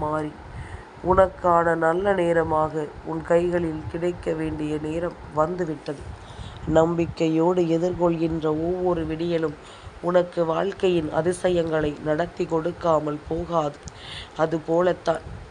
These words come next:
ஒவ்வொரு நாளும் உன் வாழ்க்கை உனக்கு அத்தனையையும் நடத்தும் என்பதனை நீ புரிந்து கொள்ள வேண்டும். என் குழந்தையே, இன்று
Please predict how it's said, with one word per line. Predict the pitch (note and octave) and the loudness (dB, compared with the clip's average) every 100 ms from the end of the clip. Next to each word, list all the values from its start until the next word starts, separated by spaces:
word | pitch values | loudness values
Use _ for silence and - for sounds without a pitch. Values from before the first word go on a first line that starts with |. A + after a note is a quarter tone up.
| - | -2
ஒவ்வொரு | E3 D#3+ D#3 D#3 D3+ | 0 2 2 2 2
நாளும் | D3+ D#3 F3 F#3 D3+ - - | 4 2 2 -2 -6 -14 -6
உன் | D#3+ D#3+ | -4 0
வாழ்க்கை | D3+ D#3 F3+ F3 E3+ D3+ - - - - - | 4 4 2 -2 -4 -4 -8 -16 -16 -8 0
உனக்கு | F3 F3 - - | 2 2 0 -2
அத்தனையையும் | E3 E3 G3 F#3+ F3 E3 D#3+ D3 - | 0 2 2 2 2 0 -2 -6 -6
நடத்தும் | D#3 D#3 F3 F3 - D#3 - - D#3+ | 0 0 0 -4 -6 -6 -8 -8 -2
என்பதனை | E3 D#3+ D3+ D3+ D3 C#3 - | 0 2 2 2 0 -4 -8
நீ | D#3 D#3 D3+ | -4 -4 -2
புரிந்து | F3+ F3 G3 F3 | 0 0 0 -4
கொள்ள | E3 D3+ D3 D3 | -2 -2 0 0
வேண்டும். | D3 D3+ D3+ - - - - - - - - - - - - | 0 -4 -6 -10 -12 -14 -14 -20 -20 -20 -18 -18 -16 -10 4
என் | D#3 D#3 D3+ | 4 6 0
குழந்தையே, | - F3 E3+ D#3+ D#3 D3+ - - - - - - - - F3+ G3 | 6 8 8 4 2 -2 -10 -16 -16 -14 -14 -14 -14 -4 4 6
இன்று | G#3 G#3+ G3+ | 6 6 8